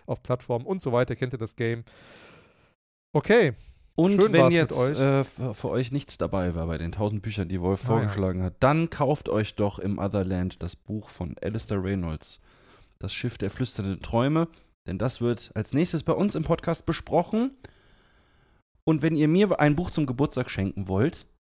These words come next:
Speaker 2: dann könnt ihr das auch im Otherland bestellen. Denn ihr müsst nicht in Berlin unbedingt vorbeischauen. Ihr könnt auch per Mail, äh, die Bücher, die ihr gut findet, bestellen. Und dann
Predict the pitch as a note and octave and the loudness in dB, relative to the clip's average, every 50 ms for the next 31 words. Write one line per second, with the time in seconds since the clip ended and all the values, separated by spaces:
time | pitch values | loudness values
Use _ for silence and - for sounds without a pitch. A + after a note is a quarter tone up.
0 | _ _ _ _ _ _ _ _ - G#2 - A#2+ A#2 B2 G2+ G#2+ G2+ - - A2 | _ _ _ _ _ _ _ _ -10 -6 -6 -4 -4 -4 -4 -4 -4 0 0 0
1 | G2+ - - - G2+ F2+ E2 F2+ F#2 E2+ E2+ F2 - - E2+ - - G#2 G2 F#2+ | 0 -2 -4 -4 -4 -2 -2 -2 -2 -2 -2 -4 -6 -6 -8 -4 0 2 4 4
2 | F2+ E2+ D2+ D2+ D#2+ E2 F2 F#2 G2 G#2+ G#2+ - A#2+ G#2 G2 F#2 G2+ G2 F#2 G#2 | 4 2 0 -2 -4 -2 -2 0 0 0 0 -2 -4 -4 -4 -2 -2 0 0 2
3 | A2 A2 C2+ G2 G#2 G2+ G2+ F#2+ - G2+ F2 - F#2+ G#2+ A2+ - - G#2 E2 B1 | 0 0 0 0 0 0 -2 -2 -2 -4 -2 0 0 0 0 0 -2 -4 -4 -6
4 | - - G#2+ G#2 - - F2 - - - F#2 F2 F2 F2 F2 E2+ E2+ - - - | -6 -4 -6 -4 -4 -4 -6 -6 -6 -6 -6 -4 -2 -2 -2 -2 -2 -4 -8 -16
5 | - - - - - - _ _ _ - F#2 F2+ F#2 E2+ F#2 E2+ - F2 - F#2 | -20 -20 -20 -20 -20 -20 _ _ _ -4 -4 -2 -2 -4 -6 -8 -8 -6 -6 -6
6 | D#2 - D#2+ D2+ - - - - - - - C2 - - - _ - - - - | -6 -6 -8 -8 -8 -10 -12 -14 -16 -16 -16 -16 -16 -16 -18 _ -10 -8 -8 -6
7 | - F#2 D2 D#2+ E2+ D#2+ - B1+ E2 D2+ E2 D#2+ D#2+ | -6 -4 -4 -4 -4 -6 -8 -10 -10 -8 -8 -10 -10